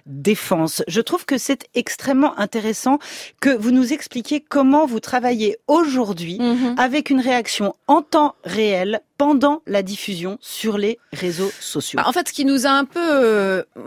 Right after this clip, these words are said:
Speaker 2: choqués et même, euh, vraiment, euh, ét-, étonnés, c'est que, euh, trois jours avant la diffusion de l'émission, alors que personne, enfin en tout cas les gens qui parlaient sur les réseaux sociaux ne l'avaient pas vu,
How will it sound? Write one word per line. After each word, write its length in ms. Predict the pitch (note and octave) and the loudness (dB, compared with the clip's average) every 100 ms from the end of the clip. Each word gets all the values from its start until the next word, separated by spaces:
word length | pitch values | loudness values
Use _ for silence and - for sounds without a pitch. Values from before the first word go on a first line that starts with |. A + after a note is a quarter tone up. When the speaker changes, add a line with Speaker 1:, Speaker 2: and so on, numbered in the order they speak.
| D#3+ - | -10 -4
Speaker 2:
choqués 440 | - B3 D4 C#4 | -4 -2 2 2
et 40 | A3 | 4
même, 240 | G#3+ A3 | 2 2
euh, 600 | G3 F#3 F3+ F3 E3+ D3+ | 2 2 2 2 0 -2
vraiment, 640 | D3+ G3 A3 A3+ A3 G3+ F#3 | -2 -2 0 0 0 0 0
euh, 300 | F3+ F3 E3+ | 0 0 -2
ét-, 240 | E3+ F#3 - | -4 -6 0
étonnés, 480 | A#3+ A#3 A3+ G#3+ E4 | 2 2 2 2 -2
c'est 220 | - G#3+ | -2 -4
que, 100 | - | -2
euh, 320 | G3+ F#3 F3 E3 | 0 0 -2 -4
trois 280 | E3+ C4 | 0 0
jours 240 | B3+ C4 A3 | 2 0 0
avant 240 | G3 A3 | 0 0
la 80 | F#3 | -2
diffusion 420 | F3 - F3+ F3+ | -6 -10 -8 -4
de 40 | F3 | -2
l'émission, 320 | G3+ F#3 D#3+ | -4 -2 -4
alors 140 | C3+ - | -4 -4
que 80 | |
personne, 520 | D#3 G#3 - A3 G#3 E3 | -2 -2 0 0 0 0
enfin 180 | C#3 C#3+ | -2 -6
en 40 | |
tout 80 | - | -2
cas 120 | F#3+ | 0
les 160 | D#3 D3 | 0 0
gens 260 | D#3+ F#3+ | 2 0
qui 400 | F3 D#3+ D3 C3 - - - | -2 -6 -6 -6 -8 -12 -4
parlaient 260 | E3+ F#3+ | 0 0
sur 180 | F#3+ D3 | 0 0
les 80 | C#3 | 2
réseaux 220 | D3 D#3+ | 2 0
sociaux 340 | - F#3+ - G3+ | 0 2 4 4
ne 80 | |
l'avaient 200 | F3+ D#3+ | 4 2
pas 180 | D3 F3 | 2 0
vu, 220 | D#3+ B3+ | 2 0